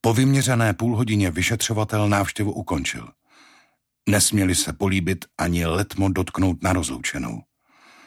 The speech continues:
Zbylo jen zamávat, poslat vzdušný polibek a odejít. Strašné. Ráno se Jana probudí se zvláštním pocitem.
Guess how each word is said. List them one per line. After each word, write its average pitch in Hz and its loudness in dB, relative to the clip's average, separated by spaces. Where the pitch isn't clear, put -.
Zbylo 110 2
jen 110 2
zamávat, 95 0
poslat 98 0
vzdušný 85 0
polibek 92 0
a 113 4
odejít. - -2
Strašné. - -2
Ráno 113 4
se 101 2
Jana 101 2
probudí 98 0
se - 2
zvláštním 95 0
pocitem. - -6